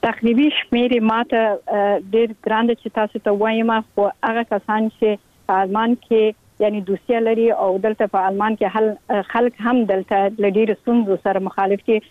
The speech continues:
او په سیاستوالا-، سیاستمداران هم، هم دلته په جرمني کې اوس یو لاره پیدا کوي چې خ-، خپل، خپل ملک ته دا وښيي چې هغه کسان دغه څه چې جنایت کوي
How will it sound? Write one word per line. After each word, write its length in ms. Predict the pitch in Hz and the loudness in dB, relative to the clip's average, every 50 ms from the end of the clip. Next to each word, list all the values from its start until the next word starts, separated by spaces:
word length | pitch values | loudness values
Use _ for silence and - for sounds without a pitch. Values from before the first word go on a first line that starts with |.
| - - - _ - | -20 -20 -14 _ -4
او 120 | 196 202 202 202 202 202 202 - - | -2 0 2 2 2 2 0 -2 -2
په 380 | - 214 208 208 202 202 196 196 196 - - - - - | 0 2 2 2 2 2 0 0 -4 -8 -12 -12 -6 -4
سیاستوالا-، 920 | 220 208 214 - 214 196 - 196 190 202 214 220 214 - 208 208 208 190 - _ _ _ - | -4 -4 -2 -4 -4 -4 -2 0 0 2 0 0 -2 -4 -6 -8 -8 -10 -10 _ _ _ -4
سیاستمداران 880 | 214 202 190 - - 208 196 - - 196 196 202 196 202 220 240 254 247 | -2 -2 -2 -2 -2 -4 -2 -2 -2 -2 0 0 0 0 2 2 2 2
هم، 80 | 233 233 220 | 0 0 0
هم 140 | 214 220 | 0 0
دلته 220 | 214 214 208 - 208 | 0 -2 -4 -4 -2
په 80 | 196 | -2
جرمني 380 | 180 190 190 180 196 208 233 240 | 0 0 -2 -2 0 0 0 0
کې 180 | - - 240 240 247 302 - _ - 339 - _ | 0 0 0 0 0 -4 -12 _ -20 -20 -12 _
اوس 240 | - 202 208 220 214 - - | -2 0 0 0 0 0 0
یو 160 | 202 190 196 | 0 0 2
لاره 240 | 196 208 226 226 220 | 2 2 0 0 0
پیدا 280 | - 208 196 196 190 | -2 -2 -2 0 -2
کوي 280 | 175 - 208 214 240 247 | -2 -2 0 0 0 0
چې 140 | 247 - 208 - | -2 -4 -10 -8
خ-، 120 | - 202 - - | -8 -8 -8 -6
خپل، 240 | _ - 240 240 262 285 240 208 - - - | _ -2 -2 0 0 0 0 0 -2 -4 -12
خپل 260 | - - - 233 220 | -12 -6 -4 -2 -2
ملک 320 | 214 208 220 226 233 233 _ - | 0 0 0 0 0 -2 _ -4
ته 180 | 226 220 220 214 _ - - - _ _ - 214 | -2 -2 -2 -4 _ -18 -20 -20 _ _ -4 -2
دا 100 | 208 220 | -2 0
وښيي 360 | 214 233 247 - 254 233 226 | 0 0 0 0 0 -2 -2
چې 240 | 214 _ - 208 208 - - | -2 _ -2 -2 -2 -2 -2
هغه 200 | 233 240 240 220 - 208 | -2 -2 -2 -2 -4 -6
کسان 320 | 185 - 214 220 214 208 | -6 -4 -2 -2 -2 0
دغه 200 | 214 208 202 202 | -2 0 -2 -2
څه 220 | - - - 208 | -2 -2 -2 -2
چې 180 | 196 _ - 208 196 175 - | -2 _ -2 -2 -2 0 0
جنایت 420 | 196 190 196 196 196 208 233 240 _ - | -2 0 0 0 0 0 -2 -2 _ -2
کوي 240 | 254 233 240 269 | 0 2 2 2